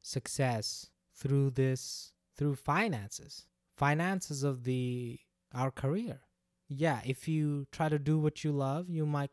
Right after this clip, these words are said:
you might make a little bit less. But will you be happy? Yes. Try, I, I d-, I've done many jobs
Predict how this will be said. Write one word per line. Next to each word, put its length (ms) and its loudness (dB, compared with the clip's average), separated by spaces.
you 100 -2
might 280 -2
make 220 -2
a 140 0
little 180 0
bit 140 -2
less. 420 -4
But 120 0
will 200 2
you 80 2
be 120 0
happy? 500 -2
Yes. 540 -6
Try, 320 4
I, 320 -4
I 60 0
d-, 260 -6
I've 180 -4
done 280 0
many 240 -2
jobs 500 -4